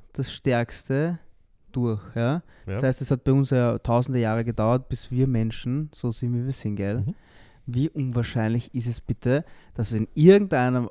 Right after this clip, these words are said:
Speaker 1: auf irgendeinem anderen Planeten,
Speaker 2: Mhm.
Speaker 1: ja, der vielleicht von uns jetzt unerforscht ist,
Speaker 2: Mhm.
Speaker 1: nicht dasselbe passiert. Es muss ja, selbst auf, am kältesten Planeten, ja, muss sich trotzdem immer das Stärkste durchsetzen.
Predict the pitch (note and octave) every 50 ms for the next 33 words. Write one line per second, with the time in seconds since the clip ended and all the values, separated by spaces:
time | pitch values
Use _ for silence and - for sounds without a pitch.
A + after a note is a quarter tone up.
0 | - _ - - - - D#3 E3+ F#3+ G3+ G3+ F#3 E3 A2 C3+ C#3 C#3 C3 B2 -
1 | B2 A#2 A2+ A2 G#2+ - - - A2 A2 A2 A2+ D3 E3+ D#3 - - - - -
2 | - A#2 G#2+ G2 - - - A2+ A2 G#2+ G#2+ - - - A2 A2 A#2+ C#3+ D3+ D3+
3 | C#3 A#2+ - - C3+ C#3 C#3+ - - C3 A#2+ A2+ G#2+ - - C3+ D3+ - - -
4 | - - A2 A2+ F#3 A3 - - - - - - - _ - C3 D3 F3+ F#3 -
5 | - - F#3 - - - D#3 D#3+ F3 E3 - - A2+ - - A#2+ A#2 G#2+ - -
6 | B2+ C3+ E3 G3 G#3 - - G#3+ G#3+ A3+ B3 - - - - _ _ - - D#3+
7 | E3 E3 - - E3+ C#3+ - - _ - - - C#3+ C#3 - - E3 F3 G#3+ G#3+
8 | B3+ A3 - - - F3 D#3 - D3+ C#3 C3 C3 B2+ B2 A#2 - - - B2+ D3+
9 | F3+ E3 B2+ A#2 B2+ D3+ E3 D3 - - - C3+ C#3 C#3+ - E3 D3 - - C#3+
10 | D3 - D3+ - D3+ D3+ D3+ D3+ C#3+ - - C#3 A#2 A2+ - - A#2 B2+ D3 D3+
11 | - - - F#2+ F2 - - - F#2 F#2